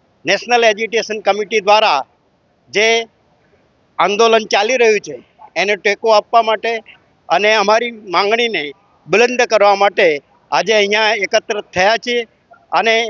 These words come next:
માનનીય કલેક્ટરશ્રીને અમે અમારું આવેદનપત્ર આપી રહ્યા છે. અમારી માંગણી છે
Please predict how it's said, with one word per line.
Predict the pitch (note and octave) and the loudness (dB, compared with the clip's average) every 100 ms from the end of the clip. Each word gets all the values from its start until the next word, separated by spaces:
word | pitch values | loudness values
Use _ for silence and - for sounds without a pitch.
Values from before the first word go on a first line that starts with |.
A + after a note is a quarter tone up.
| G#3 | -8
માનનીય | E3+ E3+ G#3 A3 | -4 -4 -2 -4
કલેક્ટરશ્રીને | G#3+ G#3 A3+ - G#3 - A3+ A3+ A#3 A3+ _ _ - | -2 -2 -2 -4 -6 -2 -2 0 -2 -2 _ _ -8
અમે | D3+ G3 G#3+ | -2 0 2
અમારું | A#3 F#3 G#3 G#3+ G#3 | 2 2 2 2 0
આવેદનપત્ર | E3+ G#3 G#3+ A3 G#3 G3+ G#3+ A3 A3+ _ _ _ _ | 2 2 0 -4 -4 -4 0 0 0 _ _ _ _
આપી | D3+ F3 A#3 | -2 0 2
રહ્યા | A3+ A#3 | 2 2
છે. | A3+ A#3 A#3+ _ _ _ _ | -2 -6 -8 _ _ _ _
અમારી | E3 F#3 G#3 G#3 | -4 0 0 0
માંગણી | F#3+ G3 A#3 A#3+ | 0 0 -2 -2
છે | A3 | -2